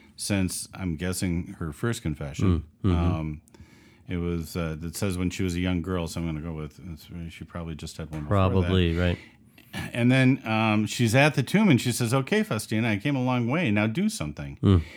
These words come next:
Speaker 1: And then she claims that she heard, uh, Sister Faustina say, "If you ask for my help, I will give it to you."
Speaker 2: Mm-hmm.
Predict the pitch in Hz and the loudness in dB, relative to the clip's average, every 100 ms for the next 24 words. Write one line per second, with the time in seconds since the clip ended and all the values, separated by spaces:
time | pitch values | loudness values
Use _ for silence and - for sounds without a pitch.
0 | - - 117 120 117 - - - 143 139 | -12 0 4 4 2 -2 -10 -4 -2 -2
1 | - 123 135 190 196 185 - 165 127 127 | -2 0 2 2 -2 -4 -2 -2 -2 -2
2 | 120 117 - - 110 101 127 123 135 127 | -2 -2 -8 -6 -6 -4 -4 -6 -4 -4
3 | 113 101 101 107 - 82 82 - - - | -4 -4 -4 -4 -6 -6 -6 -10 -20 -8
4 | 107 92 85 82 135 - 160 147 104 78 | -4 0 2 2 2 2 0 2 0 0
5 | 78 - 82 80 73 78 71 - 73 67 | -4 -8 -10 -8 -6 -8 -8 -12 -14 -14
6 | - - 95 82 90 | -12 0 2 2 0